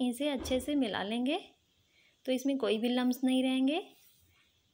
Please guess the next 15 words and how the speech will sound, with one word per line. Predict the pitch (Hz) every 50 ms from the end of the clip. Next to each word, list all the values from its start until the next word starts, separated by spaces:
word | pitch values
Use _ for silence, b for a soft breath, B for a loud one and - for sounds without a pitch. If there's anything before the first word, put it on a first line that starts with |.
| _ - -
तो | 233
पानी | - 226 214 240 277 302
का | 302 330 320
आप | 311
ध्यान | 294 269 285 285 294 285 277
दें, | 302 302 311
अगर | 302 269 285 269
पानी | 269 - - 214 240
ज़्यादा | 247 262 254 254 262
गर्म | 254 262 269 277 269
हो | 269 269
जाएगा | 269 269 269 269 277 302 359 440
तो | - -
उसमें | 262 - - 240 233 220
गांठें | 214 220 220 - 262 277